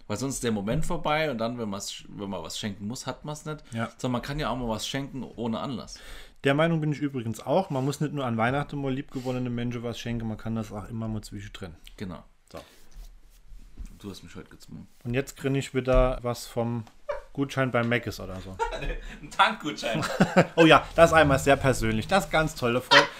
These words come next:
Speaker 2: da springt man förmlich freudig aus der Buchs, wenn man dieses blaue Aral-Gutschein-Ding aus dem, aus dem Umschlag
Speaker 1: Oh,
Speaker 2: zieht.
Speaker 1: das ist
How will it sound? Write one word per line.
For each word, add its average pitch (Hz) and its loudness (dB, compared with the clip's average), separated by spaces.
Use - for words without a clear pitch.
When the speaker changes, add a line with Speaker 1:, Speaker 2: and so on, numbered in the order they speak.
Speaker 2:
da 156 2
springt 190 2
man 185 8
förmlich 190 6
freudig 196 6
aus 180 4
der - -4
Buchs, - -2
wenn 170 0
man 139 4
dieses 131 -2
blaue 156 4
Aral-Gutschein-Ding 139 0
aus 135 0
dem, 139 -6
aus 135 0
dem 131 -4
Umschlag 143 -2
Speaker 1:
Oh, 110 -6
Speaker 2:
zieht. 156 -6
Speaker 1:
das - -18
ist - -20